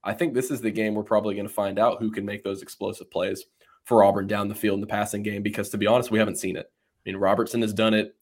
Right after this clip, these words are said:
at stops in the past. These Auburn receivers that are young have done it once or twice in their careers, um, but never at a consistent level. So that's something where, again, if they can stop Bigsby, Penn State might have a pretty good advantage in this game because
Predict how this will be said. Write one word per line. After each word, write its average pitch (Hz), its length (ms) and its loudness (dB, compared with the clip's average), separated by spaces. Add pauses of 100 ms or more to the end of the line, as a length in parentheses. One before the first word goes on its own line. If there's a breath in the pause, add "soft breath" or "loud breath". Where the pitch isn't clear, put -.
at - 160 -6
stops - 380 -2
in 98 60 -4
the 90 60 -4
past. 110 500 0 (420)
These 101 240 -4
Auburn 98 260 2
receivers 98 460 -2
that 98 100 -2
are 95 80 0
young 101 280 -2
have 104 200 -6
done 101 180 0
it 95 180 -2 (420)
once 92 380 -6
or 95 40 -4
twice 95 400 0
in 117 60 0
their 123 140 4
careers, 139 480 2 (280)
um, 87 200 -2
but 85 120 -2
never 107 320 2
at 95 100 0
a 92 40 -8
consistent 92 520 -8
level. 85 280 -2
So 87 300 -6 (240)
that's 131 160 8
something 139 300 6
where, 117 200 6
again, 98 340 -2
if 107 80 -12
they 101 120 0
can 101 140 -6
stop - 380 2
Bigsby, 98 460 -2
Penn 95 180 -4
State 92 240 -4
might 95 200 -4
have 95 140 -6
a - 60 -10
pretty 95 240 -8
good 92 160 -8
advantage 101 460 -8
in 85 100 -12
this 90 140 -14
game 87 260 -6
because 82 460 -6